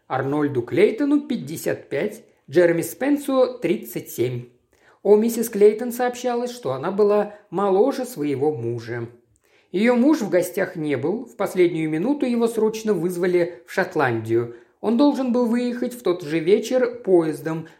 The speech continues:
в двадцать пятнадцать с вокзала Кингс-Кросс. Званый ужин в доме майора Рича прошёл, как обычно проходят такие вечера. Гости веселились и наслаждались обществом друг друга.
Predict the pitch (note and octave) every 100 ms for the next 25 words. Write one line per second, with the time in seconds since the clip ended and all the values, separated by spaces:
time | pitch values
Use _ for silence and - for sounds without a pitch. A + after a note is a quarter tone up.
0 | - C3+ C#3+ C#3+ - A#2+ - - - -
1 | B3+ D4+ D4 E3 D#3 B2 F#3 G#3 G3+ -
2 | F3 E3+ - - _ C3 A#2 - - _
3 | _ _ _ _ _ _ _ _ _ B2+
4 | D3 E3 D#3 E3 G3 D4 C#4 B3 D#3+ F3
5 | E3+ E3 E3 E3 E3 E3 - D#3+ G#3 G3+
6 | G#3 G3+ G3+ G3+ - _ - F3+ F3+ G#3+
7 | C4+ A3+ - E3 G#3+ A#3 C4 - D3 D3+
8 | E3+ A#3+ - - D3 G3+ F3+ - A2 G#2
9 | B2 - _ _ _ - - B2+ C#4 C#4+
10 | - G#3 - G3 A3+ C#4 C#4 - F#3+ F3+
11 | F3 D#3+ D3 G#3 A#3 A3+ - F3+ F3+ -
12 | F3+ E3+ E3+ E3 E3 D3 F3 G3 A#2+ -